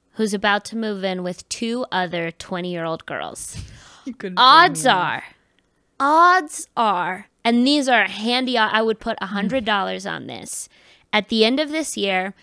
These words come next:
Speaker 1: she will be friends with one of them.
Speaker 2: Yep.
Speaker 1: Or neither of them, and they'll be friends with each other.
Speaker 2: There you
Speaker 1: And that's a bigger
Speaker 2: go.
Speaker 1: problem.
Speaker 2: Yep.
Speaker 1: If you move in, it's probably gonna be that. But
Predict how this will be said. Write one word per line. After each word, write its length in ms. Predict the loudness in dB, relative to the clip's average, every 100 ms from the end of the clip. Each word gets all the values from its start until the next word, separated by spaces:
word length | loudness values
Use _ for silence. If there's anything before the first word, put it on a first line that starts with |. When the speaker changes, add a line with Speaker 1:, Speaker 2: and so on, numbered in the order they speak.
| _
Speaker 1:
she 280 | -8 -6 -2
will 120 | 0
be 120 | 0
friends 380 | -4 -2 -4 -2
with 160 | -6 -6
one 160 | -6 -8
of 120 | -10
them. 280 | -12 -14 -18 _ _ _ _
Speaker 2:
Yep. 280 | 2 10 12
Speaker 1:
Or 400 | 12 10 8 4 _ _ -20 -20 _ _
neither 400 | 2 4 6 4
of 140 | 4 2
them, 200 | 2 2
and 140 | 4
they'll 120 | 2
be 120 | 2 0
friends 300 | -2 -2 -2
with 120 | -2
each 180 | -4 -2
other. 140 | -4 -2
Speaker 2:
There 100 | 0
you 60 | 2
Speaker 1:
And 140 | 4
that's 220 | 6 8
a 100 | 8
bigger 220 | 8 6 6
Speaker 2:
go. 40 |
Speaker 1:
problem. 480 | 6 6 4 2 2
Speaker 2:
Yep. 220 | 4 4 2
Speaker 1:
If 260 | 4 4 6
you 180 | 6 8
move 260 | 6 6
in, 120 | 4 4
it's 120 | 2
probably 300 | 4 4 4
gonna 160 | 2 0
be 120 | 2
that. 260 | 2 0 2
But 280 | 4 6